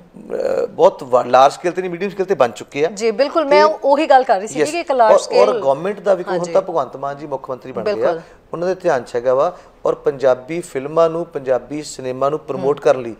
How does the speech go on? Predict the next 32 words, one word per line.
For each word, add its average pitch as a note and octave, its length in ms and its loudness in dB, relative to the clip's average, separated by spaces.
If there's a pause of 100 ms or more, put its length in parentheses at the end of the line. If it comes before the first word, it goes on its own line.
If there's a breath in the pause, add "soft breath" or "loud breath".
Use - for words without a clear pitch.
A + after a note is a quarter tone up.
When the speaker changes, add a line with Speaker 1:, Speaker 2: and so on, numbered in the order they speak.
(320 soft breath)
Speaker 1:
ਗੌਰਮੈਂਟ A#2+ 260 2
Speaker 2:
ਹੂੰ। C#3 40 -6
Speaker 1:
ਬਹੁਤ D#3 120 6
ਸੰਜੀਦਾ B2 380 -2
ਹੈਗੀ C3+ 200 -4
ਆ। F3+ 80 0 (180 loud breath)
Speaker 2:
ਹੂੰ। F3+ 180 -14
Speaker 1:
ਆਉਣ D3+ 140 6
ਵਾਲੇ F#3 140 6
ਸਮੇਂ E3+ 220 -4
ਤੁਸੀਂ D3+ 140 -16
ਦੇਖੋਗੇ D3 400 -6 (300 soft breath)
ਕਿ E3+ 100 -2
Speaker 2:
ਹੂੰ। F#3 100 -6
Speaker 1:
ਬਹੁਤ F#3 260 2
ਵੱਡੇ D#3+ 240 -2
ਪੱਧਰ D#3+ 280 0
ਤੇ D#3 180 -6
ਇਸ C#3+ 160 -8
ਸੈਕਟਰ C3 220 -6
'ਚ - 60 -12
ਕੰਮ A#2 180 -2
ਹੋਏਗਾ। G#2 260 -6 (280)
Speaker 2:
ਜੀ, E3+ 240 -4 (300)
ਬਿਲਕੁਲ। F#3 300 -2 (360 loud breath)
ਇੱਕ B3 160 4
ਹੋਰ B3+ 200 4
ਚੀਜ਼ G#3 280 -4
ਹੈ, F#3+ 180 2
ਅ, F#3 400 0
ਸ਼ਰਮਾ G3+ 320 0
ਜੀ, A#3 160 -6